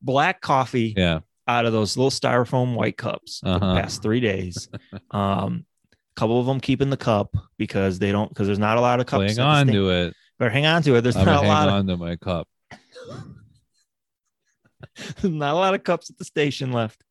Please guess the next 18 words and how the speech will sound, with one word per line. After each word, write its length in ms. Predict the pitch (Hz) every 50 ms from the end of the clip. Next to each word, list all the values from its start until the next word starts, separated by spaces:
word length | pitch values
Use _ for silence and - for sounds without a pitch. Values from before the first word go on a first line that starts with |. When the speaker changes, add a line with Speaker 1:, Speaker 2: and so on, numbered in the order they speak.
| _ _ _ _
Speaker 1:
So 580 | - - - 139 127 120 113 110 110 113 110 - -
I 80 | 127 -
think 200 | - - 120 120
I'll 100 | 127 127
just 140 | 131 127 143
hang 160 | 139 127 123
on 140 | 120 120 113
to 60 | 117
my 120 | 117 117
cup. 180 | - - 120 -
So 100 | - 123
now 140 | 123 123 127
they're 100 | 143 143
carrying 380 | - - 131 131 131 139 143
the 80 | 147 139
cup 240 | - 170 127 - -
with 160 | 131 131 -
them. 220 | - 151 127 135